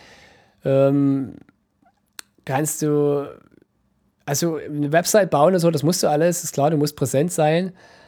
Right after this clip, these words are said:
aber du darfst nicht die Illusion erliegen, "Na, da baue ich jetzt mal eine coole Homepage und dann kommen die Aufträge da alle angespült." Also selbst im, wenn man dann im Google-Ranking sehr weit vorne liegt, was ich dann war, also,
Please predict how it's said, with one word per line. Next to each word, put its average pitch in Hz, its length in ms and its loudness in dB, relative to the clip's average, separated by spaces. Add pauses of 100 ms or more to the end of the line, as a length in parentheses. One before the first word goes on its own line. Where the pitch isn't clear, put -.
(280)
aber 147 400 2
du 143 140 0
darfst 160 460 -2
nicht 165 600 -2
die 156 80 -2
Illusion 156 560 0
erliegen, 151 420 0
"Na, 135 160 0
da 131 80 0
baue 135 200 0
ich 147 60 0
jetzt 139 120 -6
mal 135 60 -2
eine 127 100 -2
coole 139 220 0
Homepage 139 340 2
und 135 80 -2
dann 127 140 -4
kommen 143 160 -2
die 139 100 -2
Aufträge 127 480 -4
da 120 200 -2
alle 120 240 -4
angespült." 113 580 -8
Also 107 380 -8
selbst 147 420 -4
im, 127 260 -4
wenn 127 160 -4
man 139 160 0
dann 131 160 0
im 127 140 -8
Google-Ranking 131 720 -2
sehr 120 180 -4
weit 110 120 -6
vorne 175 260 0
liegt, 120 300 -4
was 113 200 -10
ich 127 160 -12
dann 104 320 -10
war, 135 280 0
also, 113 340 -8